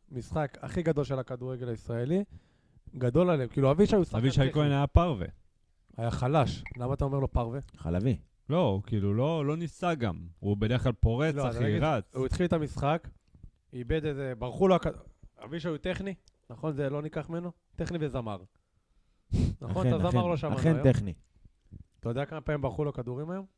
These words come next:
Speaker 2: הרבה.
Speaker 3: אין, לא
Speaker 1: מלא
Speaker 3: אמורה להיות
Speaker 1: פעמים.
Speaker 3: לו בעיה בעצירה, הוא שחקן של
Speaker 1: מלא.
Speaker 3: דריבל גם.
Speaker 1: בפרסט טאץ' לא, לא עצר את הכדור כמו שצריך. היו פ-, פעמיים לפחות שאני זוכר שהוא היה חולמני והכדור ברח לו לאאוט.
Speaker 3: הוא שחקן קו ביסודות שלו, עוד לפני שהוא מגן, כאילו, הפכו
Speaker 1: נכון.
Speaker 3: אותו למגן בבוגרים.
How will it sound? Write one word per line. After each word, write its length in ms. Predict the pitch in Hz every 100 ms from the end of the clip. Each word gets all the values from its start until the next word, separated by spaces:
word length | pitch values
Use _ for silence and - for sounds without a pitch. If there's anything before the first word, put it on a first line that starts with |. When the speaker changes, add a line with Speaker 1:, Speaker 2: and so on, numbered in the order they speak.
| _ _ _ _ _ _ - - - - - - _ -
Speaker 2:
הרבה. 260 | 98 98 120
Speaker 3:
אין, 140 | 139 - -
לא 140 | 139
Speaker 1:
מלא 80 | 180
Speaker 3:
אמורה 240 | 180 160
להיות 160 | 160 139
Speaker 1:
פעמים. 60 | 139
Speaker 3:
לו 60 | 131
בעיה 260 | 127 127
בעצירה, 760 | 120 110 - 120 127 170 151 123
הוא 140 | 107
שחקן 320 | - - 131
של 80 | 131
Speaker 1:
מלא. 100 | 117 165
Speaker 3:
דריבל 200 | 170 147
גם. 60 |
Speaker 1:
בפרסט 340 | 135 139 113 92
טאץ' 360 | 185 - - _ _ -
לא, 360 | 147 143 135
לא 120 | 139 143
עצר 140 | 135
את 100 | 123
הכדור 280 | - 120 120
כמו 100 | 117
שצריך. 340 | - 113 104
היו 240 | 135 156 147
פ-, 140 | 143 135
פעמיים 360 | 135 147 170
לפחות 320 | 165 143 170 165
שאני 180 | 151
זוכר 340 | 131 127 185 190 - _ -
שהוא 140 | 160
היה 100 | 165
חולמני 440 | 180 156 147 170
והכדור 380 | 165 151 151 160
ברח 240 | 147 147 143
לו 100 | 139
לאאוט. 440 | 127 120 143 -
Speaker 3:
הוא 140 | 87 104
שחקן 440 | - - 151 147
קו 240 | 156 147 131
ביסודות 560 | 127 117 120 123 147
שלו, 180 | 120 101
עוד 100 | 92
לפני 240 | 95 127 135
שהוא 140 | 127
מגן, 280 | 92 80 73 71
כאילו, 240 | 76 78
הפכו 80 | -
Speaker 1:
נכון. 120 | 110
Speaker 3:
אותו 120 | 117 117
למגן 300 | 113 113 117
בבוגרים. 400 | 107 101 120